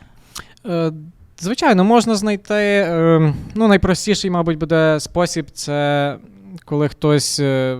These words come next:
ну, здає квартиру чи будинок без, е, потреби соушала чи будь-яких інших документів. А також, якщо є люди, хто може бути поручителем,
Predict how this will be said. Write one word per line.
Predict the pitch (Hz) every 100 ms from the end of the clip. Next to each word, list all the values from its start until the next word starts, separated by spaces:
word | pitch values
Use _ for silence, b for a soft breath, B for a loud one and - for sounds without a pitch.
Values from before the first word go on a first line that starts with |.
| 156
ну, | 143 117
здає | 135 147 147 160 151
квартиру | - 147 - 165 147 135
чи | 139 123
будинок | 117 127 156 139 117 117
без, | 143 143 - -
е, | 127 127 120 120 120 131 160 _ -
потреби | 143 156 143 120 120 113 _ b b b b -
соушала | - 156 151 147 131
чи | 120 - 123 123
будь-яких | 135 127 135 131
інших | 135 123 117
документів. | 123 - 117 117 113 123 B B B B B -
А | - 127 135 135 135 131 - _
також, | 180 180 190 - 175
якщо | - - 170
є | 160 165
люди, | 160 165 156 156 147
хто | - 156
може | 147 147 143
бути | 147 151 143 147
поручителем, | - 151 139 147 135 170 196 226